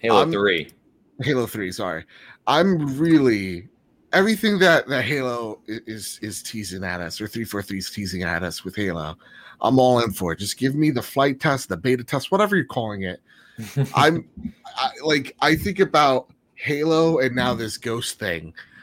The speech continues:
Speaker 2: like, daily. <laughs> Like,
Speaker 1: Yeah.
Speaker 2: like, Ghost, even before it was teasing, it just gives me fond memories that I wanna jump so badly into these universes.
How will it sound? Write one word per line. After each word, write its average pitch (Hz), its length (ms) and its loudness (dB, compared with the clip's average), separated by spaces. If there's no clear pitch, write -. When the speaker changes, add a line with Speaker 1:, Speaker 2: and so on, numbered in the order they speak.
Speaker 2:
like, 87 180 -4
daily. 85 380 -2
<laughs> 127 240 -4
Like, 135 340 2
Speaker 1:
Yeah. 98 100 -4
Speaker 2:
like, 123 180 4
Ghost, 190 320 6
even 165 220 2
before 139 580 -2
it 131 140 -2
was 120 200 -10
teasing, 113 480 -10
it 127 120 -4
just 175 200 -10
gives 180 240 -6
me 156 100 2
fond 139 460 0
memories 117 420 -4
that 117 80 -4
I 110 60 -4
wanna 120 680 -2
jump 123 260 0
so 131 400 -2
badly 117 520 -2
into 104 220 -8
these 92 240 -10
universes. 82 800 -10